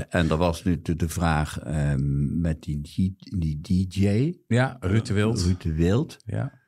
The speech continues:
Speaker 2: Die was, de-, daar was, even voor de luisteraar, eh, Pim Fortuyn was die, eh,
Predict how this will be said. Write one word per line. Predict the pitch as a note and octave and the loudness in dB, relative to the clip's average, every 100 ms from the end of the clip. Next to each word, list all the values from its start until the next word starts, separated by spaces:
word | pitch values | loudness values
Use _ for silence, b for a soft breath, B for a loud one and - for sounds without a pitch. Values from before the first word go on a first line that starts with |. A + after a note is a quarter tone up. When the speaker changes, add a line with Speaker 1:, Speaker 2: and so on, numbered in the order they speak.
| _ _ | _ _
Speaker 2:
Die | G#2+ | -2
was, | G2 F#2 - | 0 0 -4
de-, | F#2 F#2 | -6 -2
daar | G#2 G2+ | 0 0
was, | G#2+ - B B B - | -2 -4 B B B -10
even | - F#2+ | -2 0
voor | - | 2
de | F#2+ | 2
luisteraar, | F#2+ G2 - G2+ G2 - - | 2 0 0 0 0 -2 -12
eh, | G#2+ - | -10 2
Pim | B2+ G#2+ | 4 4
Fortuyn | G#2+ A2+ G#2 G2 | 2 4 4 4
was | F#2 G2 - - | 4 2 0 0
die, | F2+ F2 - _ | 2 2 -4 _
eh, | F2 E2 | -6 -4